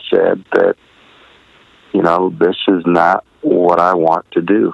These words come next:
for the rest of my life." And um, I told him, I said, "I wanna come home, and I want, uh,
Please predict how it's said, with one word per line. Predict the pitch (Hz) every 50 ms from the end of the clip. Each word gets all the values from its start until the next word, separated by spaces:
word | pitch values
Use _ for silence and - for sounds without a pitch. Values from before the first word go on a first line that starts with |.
| -
for | - -
the | 85 80
rest | 80 85 - - -
of | -
my | 87 87
life." | 92 95 104 113 107 - - - _ _ _ _ _ _ _ _ _ _ _ _ _ _ _ _ _ _ _ _ _ _
And | 95 92 90 90 87 87 87 - 87 85 85 85 85 85 85 - _ _ _ _ _ _ _ _ _ _ _ _ _ _ _ _ _ _ _
um, | 165 151 - - 95 92 90 - - - - - - - -
I | - 87 87 87 - -
told | 92 87 87 90 95
him, | 95
I | 92 87 - -
said, | 92 90 87 87 - - -
"I | - 82 82 90
wanna | 90 90 85 85 85
come | - - 82 80
home, | 87 95 101 92 82 80 78 80 82 - _ _ _ _ _ _ -
and | 90 87 87 87 85 90 92
I | - 78 80 80
want, | 80 82 87 90 92 95 95 - _ - - - _ _ _ _ _ _ _ _ _ _ _ _ _ _ _ _ _ _ _ _ _ _ _ -
uh, | - - - - - - -